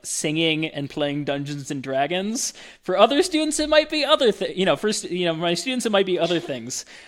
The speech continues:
Uh, but making sure you have, uh, creative outlets, uh, right now, I think is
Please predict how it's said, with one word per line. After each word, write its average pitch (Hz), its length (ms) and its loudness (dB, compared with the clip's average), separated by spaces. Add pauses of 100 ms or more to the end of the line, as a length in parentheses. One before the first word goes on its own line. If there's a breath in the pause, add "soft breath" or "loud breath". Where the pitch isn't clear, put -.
(160 loud breath)
Uh, 156 240 10
but 165 160 6
making 202 240 4
sure 190 160 2
you 175 160 6
have, 170 420 8
uh, 143 200 2
creative 160 500 4
outlets, 147 720 2
uh, 143 400 4
right 151 200 0
now, 147 280 4
I 139 100 4
think 151 160 -6
is 139 240 -2